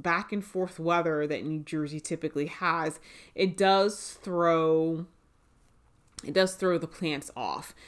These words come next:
And sometimes b-, with the back and forth, it takes,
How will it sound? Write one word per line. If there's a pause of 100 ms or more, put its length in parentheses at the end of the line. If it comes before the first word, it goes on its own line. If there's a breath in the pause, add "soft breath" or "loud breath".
(200 loud breath)
And
sometimes
b-,
with
the
back
and
forth,
it
takes,